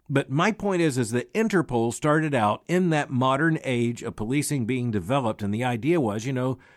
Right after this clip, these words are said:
criminals don't honor boundaries. They don't honor laws. They don't honor borders either, and so we need cooperation. But why is Interpol in the news right now? It is because, in so many cases, the wrong side is using the organization.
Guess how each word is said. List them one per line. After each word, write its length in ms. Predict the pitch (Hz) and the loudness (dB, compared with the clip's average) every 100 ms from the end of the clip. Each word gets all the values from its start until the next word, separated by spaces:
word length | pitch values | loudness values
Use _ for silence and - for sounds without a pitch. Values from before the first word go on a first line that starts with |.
| _ | _
criminals 500 | 214 247 240 202 208 _ _ _ 113 | 0 2 4 2 -2 _ _ _ 0
don't 260 | 127 143 | 2 2
honor 240 | 135 127 185 | 0 0 0
boundaries. 500 | 226 262 247 82 - | 0 -2 -4 -4 -2
They 80 | 104 | -2
don't 220 | 120 123 | 0 -2
honor 200 | 127 127 | -2 0
laws. 420 | 131 160 233 226 | 0 0 -2 -4
They 120 | 98 | 0
don't 220 | 127 185 - | 0 0 -2
honor 260 | 151 175 | -2 0
borders 480 | 127 147 131 147 151 | 0 0 0 -2 -2
either, 360 | 151 135 131 139 | -2 0 0 0
and 160 | 123 | -2
so 120 | 139 | 0
we 220 | 120 113 101 | 0 0 -2
need 320 | 135 160 135 | -2 -2 -4
cooperation. 840 | 120 117 - 110 98 92 92 65 - - - - _ - _ | -2 -2 -2 -4 -2 -4 -8 -10 -20 -20 -20 -20 _ -20 _
But 480 | 92 82 131 87 - | -10 4 4 4 -4
why 360 | 92 113 143 | -4 -2 2
is 180 | 190 135 | 2 0
Interpol 440 | 127 143 139 139 135 | -2 -2 0 0 0
in 60 | |
the 80 | 117 | -2
news 220 | 139 139 | -2 -2
right 180 | 135 117 | -4 -4
now? 320 | 127 143 160 _ _ | -4 -4 -6 _ _
It 160 | 120 131 | 0 2
is 220 | 175 185 | 0 -2
because, 1000 | 214 214 - - 226 175 123 131 131 - - - _ _ _ | -6 -6 -8 -4 0 2 2 0 -4 -16 -20 -20 _ _ _
in 140 | 135 | -2
so 120 | 127 156 | 0 0
many 140 | 143 | 0
cases, 380 | 147 147 127 107 | -2 -2 -4 -2
the 80 | 113 | 0
wrong 280 | 123 117 107 | 2 0 0
side 540 | 156 135 107 98 95 _ _ _ | 0 0 -2 -4 -10 _ _ _
is 200 | 120 110 | 0 2
using 280 | 123 113 107 | 0 0 -2
the 120 | 101 | 0
organization. 760 | 98 87 95 98 104 95 - | -2 -2 -4 -4 -6 -8 -12